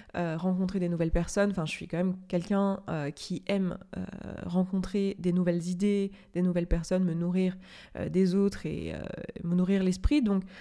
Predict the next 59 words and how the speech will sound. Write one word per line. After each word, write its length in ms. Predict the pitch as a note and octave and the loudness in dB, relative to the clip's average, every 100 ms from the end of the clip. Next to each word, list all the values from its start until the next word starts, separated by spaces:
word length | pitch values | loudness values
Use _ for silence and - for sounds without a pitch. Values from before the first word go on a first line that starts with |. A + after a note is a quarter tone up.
| - - | -20 -2
je 100 | F#3+ | 2
me 100 | F3+ | 2
suis 160 | F#3 | 2
toujours 260 | F3+ F#3+ F#3+ | -2 0 4
dit, « 100 | G#3 | 4
Bon, 220 | F#3+ F#3+ | 6 4
ça 100 | F#3 | 2
devrait 180 | C#3+ D3+ | -2 -2
pas 120 | G3 | -2
être 100 | G3 | -4
trop 220 | - F#3+ | -2 -2
difficile 500 | F#3 F#3 F#3+ F#3 G#3+ | 0 0 -2 0 2
d'avoir 480 | F3 D#3+ E3 F3+ F3+ D#3+ | 4 2 2 0 -2 0
des 160 | F3+ | 2
choses 240 | F#3 F#3 F3+ | 2 2 4
à 80 | E3 | 2
dire, 280 | F3+ E4+ | 4 4
hein. » 160 | A#3 B3 | 4 2
Globalement, 640 | F3 D#3+ D#3+ E3 F3+ F#3+ C#3+ | 2 2 0 2 0 0 -4
euh, 20 | |
j'ai 180 | E3 E3+ | -8 -8
pas 140 | - F3+ | -8 -6
trop 180 | - | -6
de 60 | D3+ | -6
mal 200 | C#3 D3 | -6 -6
à 60 | - | -8
avoir 200 | - - | -10 -12
des 80 | - | -12
trucs 280 | - D3 | -10 -10
à 40 | C#3+ | -14
dire, 300 | - - D3 | -12 -12 -10
hein, 120 | A#2+ - - - - - | -10 -12 -18 -20 -20 -12
de 60 | D#3+ D#3 | -12 -12
manière 280 | D3+ E3+ - | -12 -12 -6
générale 420 | E3 D#3+ E3 F3 | -4 -4 -4 -4
dans 140 | E3+ | -4
ma 100 | D#3 | -4
vie. 300 | E3 E3 C4+ - C#5 C5 G#4+ D#4+ - | -4 -2 -2 -4 -8 -6 -6 -4 -2
Euh, 540 | E3+ D#3+ D#3 D#3 D#3+ | 0 0 -2 -2 -4
et 220 | D#3+ F3+ | -4 -2
je 140 | E3+ - | -4 -4
pense 180 | F3+ F3+ | -4 -2
des 100 | F#3 | -4
trucs, 300 | - G3 E3+ | -4 -4 -4
bon, 320 | E3 F#3 F3+ | -2 0 -2
qui 180 | F#3 - | -6 -2
peuvent 160 | F#3 | 2
apporter 380 | F3+ F#3 F3+ F#3 | 2 0 0 -2
quelque 160 | F#3 - | -2 0
chose, 220 | B3+ C4+ | 2 2
parce 120 | - | -6
que 60 | D#3 | -8
c'est 100 | E3+ | -8
vrai 120 | F3 | -8
que 100 | D#3+ | -10
parler 380 | D3 D#3+ D#3+ F3 | -6 -4 -2 -4
pour 160 | D#3+ | -6
parler, 340 | E3 D#3 E3+ E3 | -8 -6 -6 -6
bon, 160 | D3+ | -8